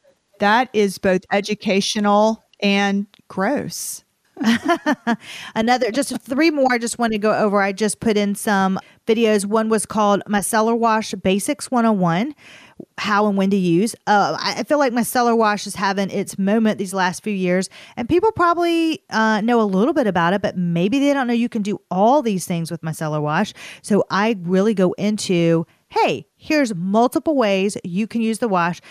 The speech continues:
Speaker 2: This is when you should use the wash. This is when you should not use the wash. And these are,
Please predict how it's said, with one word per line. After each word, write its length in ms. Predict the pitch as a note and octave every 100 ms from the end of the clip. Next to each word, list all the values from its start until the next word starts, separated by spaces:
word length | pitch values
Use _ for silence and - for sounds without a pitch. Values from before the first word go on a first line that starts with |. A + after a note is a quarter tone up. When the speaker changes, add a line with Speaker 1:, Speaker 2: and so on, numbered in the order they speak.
| - -
Speaker 2:
This 180 | A#3+
is 100 | G#3+
when 180 | F#3 A3+
you 100 | B3+
should 180 | B3+ B3
use 220 | A#3+ A#3
the 80 | B3+
wash. 380 | A3+ G#3+ A3+ -
This 140 | F#3
is 140 | F3 D#3+
when 120 | E3
you 60 |
should 200 | D#3 E3
not 200 | D#3 F#3+
use 140 | B3 G#3
the 100 | G#3
wash. 320 | F#3+ F#3 F#3+ - - -
And 180 | G#3 F#3+
these 180 | A#3
are, 140 | F4